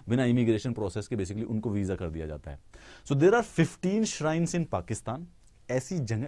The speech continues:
ऐसी पन्द्रह जगह हैं पाकिस्तान में जहाँ पे basically भारतीय जा सकते हैं हर साल इस प्रोटोकॉल के तहत, और पांच है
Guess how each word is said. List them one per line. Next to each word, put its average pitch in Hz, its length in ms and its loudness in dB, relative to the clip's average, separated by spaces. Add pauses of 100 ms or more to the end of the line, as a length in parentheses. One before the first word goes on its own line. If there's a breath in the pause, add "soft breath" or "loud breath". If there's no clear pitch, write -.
ऐसी - 200 -2
पन्द्रह 123 400 0
जगह 131 200 -4
हैं 139 100 -4
पाकिस्तान 98 540 -6
में 131 220 -8 (300 loud breath)
जहाँ 98 140 0
पे 110 120 -2
basically 107 340 -2
भारतीय 85 400 -4
जा 104 120 -4
सकते - 300 -8
हैं 120 60 -6
हर 101 100 -2
साल 127 280 -8 (840)
इस - 180 -6
प्रोटोकॉल 101 540 -2
के 107 80 -6
तहत, 127 280 -4 (240 loud breath)
और 170 100 0 (180)
पांच 180 340 0
है 151 140 -2